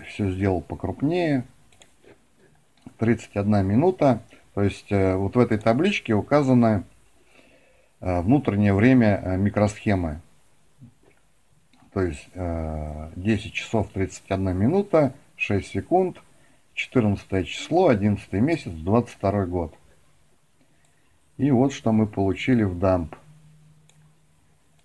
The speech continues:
А, в десятичном виде сорок девять. То есть у нас тридцать одна минута, а мы получили сорок девять. Это как раз, э, из-за того, что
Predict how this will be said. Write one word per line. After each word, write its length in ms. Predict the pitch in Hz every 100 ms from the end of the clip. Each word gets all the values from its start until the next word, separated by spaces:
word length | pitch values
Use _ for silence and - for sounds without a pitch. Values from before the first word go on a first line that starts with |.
| _ _ _ _ _ _ _ _ _
А, 240 | 80 80 78
в 160 | 78
десятичном 680 | 78 82 104 - 104 - 87
виде 420 | 117 185 156 135 - - _
сорок 440 | - - 147 131 104
девять. 520 | 98 98 85 73 - _ _ _ _ _ _ _ _ _ _ _ _
То 80 | -
есть 100 | 85
у 60 | 101
нас 160 | 110
тридцать 420 | - 110 107 - -
одна 260 | 107 180
минута, 460 | 202 180 175 139 98
а 60 |
мы 160 | 101 156
получили 460 | - 95 92 131 107
сорок 420 | - 107 101 95
девять. 440 | 92 87 76 - - _ - _ _ -
Это 300 | - 131 123
как 240 | 120 107
раз, 300 | 117 135 131
э, 600 | 104 98 95 90 87 85 82 - -
из-за 220 | 101 101
того, 320 | 104 117 170 185
что 540 | - - 104 95 85